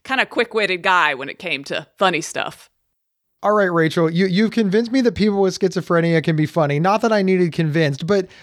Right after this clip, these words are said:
Speaker 2: okay, let, let, let's hear some of these jokes. I know that later on Cody will tell some of his, but,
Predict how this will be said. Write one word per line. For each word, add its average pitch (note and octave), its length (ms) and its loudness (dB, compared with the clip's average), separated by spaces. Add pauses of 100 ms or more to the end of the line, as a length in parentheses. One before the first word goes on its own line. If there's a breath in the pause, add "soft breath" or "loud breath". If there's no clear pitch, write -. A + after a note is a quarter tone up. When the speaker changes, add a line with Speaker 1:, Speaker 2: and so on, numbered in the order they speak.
(120)
Speaker 2:
okay, F3+ 220 0
let, G#3+ 200 0
let, B3 200 -2
let's C#4+ 180 0
hear G#3+ 440 0
some E3+ 220 0
of D#3+ 100 0
these C#3+ 200 0
jokes. A#2+ 340 -2
I F3 180 2
know G#3+ 180 2
that A3+ 140 2
later F#3+ 360 2
on D#3 220 2
Cody E3 320 2
will D#3+ 160 2
tell D#3 240 0
some D#3+ 160 0
of C3+ 140 0
his, D#3 360 0
but, C#3+ 300 0